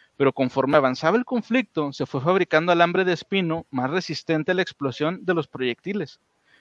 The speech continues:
Pero estar bien pertrechado, <clears throat> perdón, estar bien pertrechado de todas estas armas ofensivas y defensivas no era garantía de éxito durante las batallas.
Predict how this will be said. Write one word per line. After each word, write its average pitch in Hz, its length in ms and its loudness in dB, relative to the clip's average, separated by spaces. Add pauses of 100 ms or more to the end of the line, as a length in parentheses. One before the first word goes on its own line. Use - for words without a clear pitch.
(300)
Pero 147 180 6
estar 202 280 6
bien 247 320 4 (120)
pertrechado, 226 800 4 (160)
<clears throat> - 120 -8
perdón, 160 280 4
estar 185 200 6
bien 233 140 2
pertrechado 208 640 4
de 165 80 2
todas 208 300 0
estas 220 320 -2
armas 214 260 2
ofensivas 196 580 -2
y 156 40 -2
defensivas 160 680 0
no 139 140 2
era 202 140 2
garantía 190 480 2
de 196 100 4
éxito 202 360 -4
durante 156 340 -2
las 120 140 0
batallas. 165 520 -2